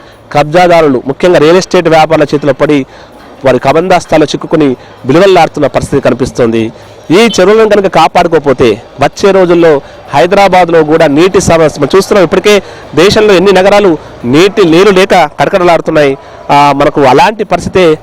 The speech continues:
హైదరాబాద్ కూడా తలెత్తే అవకాశం ఉంది. హైదరాబాద్ అంటేనే చెరువుల నగరంగా చెప్తాం. భూగర్భ జలాలకు ఇక్కడ కొదువు ఉండేది కాదు. అలాంటిది చెరువుల్లో వెలుస్తున్నటువంటి నిర్మాణాల మూలంగా మొత్తం హైదరాబాద్లో ఉన్నటువంటి చెరువులన్నీ కూడా పూర్తిగా విధ్వంసం అయిపోతున్నాయి, కనుమరుగైపోతున్నాయి. వాటి ఉనికి ప్రశ్నార్థకంగా మారుతుంది.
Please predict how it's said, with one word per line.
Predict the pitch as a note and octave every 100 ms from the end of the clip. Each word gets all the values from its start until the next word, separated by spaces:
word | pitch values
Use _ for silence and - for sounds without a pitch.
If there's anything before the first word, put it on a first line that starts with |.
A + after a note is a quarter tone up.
| -
హైదరాబాద్ | C3 D#3 F3+ F3+ F3+
కూడా | E3
తలెత్తే | D3 D3
అవకాశం | C#3+ C#3 D#3
ఉంది. | C#3+ C#3 C3 - - -
హైదరాబాద్ | D3 F3 F#3+ F3 E3+
అంటేనే | D#3+ D#3 D#3
చెరువుల | E3 D#3 E3 D#3
నగరంగా | D3 C#3+ B2+
చెప్తాం. | B2 C#3+ B2 C3 - - -
భూగర్భ | C3 E3+ F3+
జలాలకు | E3 D#3+ F3 G3
ఇక్కడ | D#3+ D#3
కొదువు | D#3 E3
ఉండేది | F3 E3 D3
కాదు. | C#3+ C#3 B2+ - - -
అలాంటిది | E3 E3+ E3+ D#3+ C3 - - - - - - D#3+ -
చెరువుల్లో | D#3+ G3+ G#3 G3+
వెలుస్తున్నటువంటి | F3 E3 D#3+ D3+ D3 D3
నిర్మాణాల | C3+ D3 E3 E3
మూలంగా | D3+ C#3+ F3 E3+ C3+ - - -
మొత్తం | C#3 - F#3 D#3 A#2+ -
హైదరాబాద్లో | B2+ D3+ E3 D#3 D3+
ఉన్నటువంటి | D3 D3 D3 C#3+ D3+
చెరువులన్నీ | E3 E3+ E3
కూడా | D#3+ D3
పూర్తిగా | - G#3 G#3+ G#3
విధ్వంసం | E3 D3+ E3 E3
అయిపోతున్నాయి, | D3+ C#3+ C3+ D3
కనుమరుగైపోతున్నాయి. | C3 C3+ E3+ E3 D3+ D3 D3 C#3 B2 - - - -
వాటి | C3+ -
ఉనికి | C3+ E3+ G3+
ప్రశ్నార్థకంగా | F3+ C#3+ F#3 F3 F3 E3 D#3
మారుతుంది. | C#3 C3+ C3 C#3 C3+